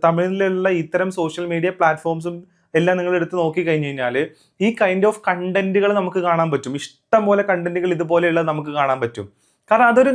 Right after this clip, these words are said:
നോർമലൈസ് എന്നുള്ളൊരു ലെവലിലേക്ക് മാറി എന്നുള്ളതാണ്. പക്ഷെ ഇവര് പറയുന്ന ഒരു കാര്യമുണ്ട്. മുന്നേ ഈ ചോദ്യം എന്നോട് ചോദിച്ച സമയത്ത് അ-, അവർക്കത്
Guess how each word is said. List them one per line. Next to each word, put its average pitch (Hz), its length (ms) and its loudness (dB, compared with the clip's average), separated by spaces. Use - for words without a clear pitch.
നോർമലൈസ് 226 580 2
എന്നുള്ളൊരു 220 360 0
ലെവലിലേക്ക് 190 460 2
മാറി 165 460 0
എന്നുള്ളതാണ്. 123 480 -2
പക്ഷെ 165 240 0
ഇവര് 196 240 4
പറയുന്ന 202 460 4
ഒരു 226 100 2
കാര്യമുണ്ട്. 175 340 2
മുന്നേ 165 340 -4
ഈ 208 140 -4
ചോദ്യം 190 300 0
എന്നോട് 190 320 -4
ചോദിച്ച 180 220 0
സമയത്ത് 170 460 -4
അ-, 175 160 6
അവർക്കത് 214 300 2